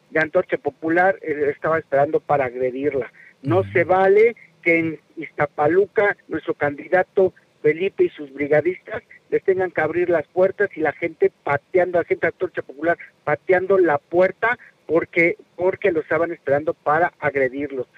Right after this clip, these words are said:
Speaker 1: No
Speaker 2: Ujú.
Speaker 1: se vale que en Ecatepec la gente del Sindicato Libertad, en coordinación con la,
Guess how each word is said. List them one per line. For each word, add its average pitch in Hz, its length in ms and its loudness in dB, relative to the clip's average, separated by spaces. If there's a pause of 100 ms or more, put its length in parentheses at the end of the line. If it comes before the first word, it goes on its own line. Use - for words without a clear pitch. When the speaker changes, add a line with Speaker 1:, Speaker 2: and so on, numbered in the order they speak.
(100)
Speaker 1:
No 117 240 -2
Speaker 2:
Ujú. 131 80 -2
Speaker 1:
se 180 120 2
vale 196 480 4 (280)
que - 60 0
en 160 100 -4
Ecatepec 160 800 0 (320)
la 147 200 0
gente 190 380 0
del 165 240 -4
Sindicato 147 480 -4
Libertad, 160 600 0 (280)
en 220 220 -2
coordinación 175 840 -2
con 160 200 -2
la, 147 60 0